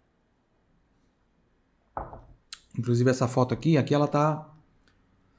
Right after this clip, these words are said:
tá num, num ângulo bem aberto, mas essa foto aqui que tem aqui atrás de mim, quer ver? Eu vou mostrar pra vocês, ó.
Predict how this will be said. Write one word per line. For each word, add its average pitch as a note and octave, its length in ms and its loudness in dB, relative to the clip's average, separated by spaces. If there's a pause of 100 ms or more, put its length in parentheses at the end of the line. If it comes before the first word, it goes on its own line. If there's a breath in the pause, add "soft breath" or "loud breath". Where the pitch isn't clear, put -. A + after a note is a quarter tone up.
(260)
tá A#2+ 120 0
num, C3 280 2
num B2+ 160 6
ângulo C#3 240 2
bem C#3 240 4
aberto, C#3 360 2
mas A#2 160 2
essa B2 160 -2
foto C3 220 -2
aqui C#3+ 100 -6
que C#3 60 -8
tem C#3+ 100 -4
aqui C#3+ 140 -2
atrás D#3+ 260 0
de D#3+ 80 -2
mim, F3 140 0
quer A#2+ 140 -2
ver? C#3 140 0
Eu B2 80 -2
vou A#2 80 0
mostrar A#2+ 200 -2
pra A#2+ 80 -4
vocês, A#2+ 320 -8
ó. A2 100 -8